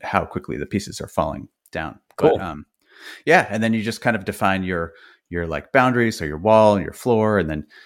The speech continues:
Speaker 1: um, you start getting into, like, oh, if there's pieces on the ground, then you have to have collisions between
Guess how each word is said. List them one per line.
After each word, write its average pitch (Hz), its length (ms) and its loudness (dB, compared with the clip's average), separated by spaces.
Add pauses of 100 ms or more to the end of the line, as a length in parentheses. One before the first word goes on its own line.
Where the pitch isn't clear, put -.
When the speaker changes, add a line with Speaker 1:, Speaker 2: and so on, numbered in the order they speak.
(380)
Speaker 1:
um, 80 360 2 (120)
you 117 60 -2
start 110 200 2
getting 98 180 4
into, 98 220 2
like, 82 260 2
oh, 113 360 6
if 104 120 -2 (140)
there's - 200 2
pieces 202 360 4
on 107 80 2
the 104 80 2
ground, 90 260 2
then 87 120 0
you 87 100 -2
have 95 160 -2
to 92 100 -4
have 82 300 -2
collisions 92 540 0
between 85 520 -4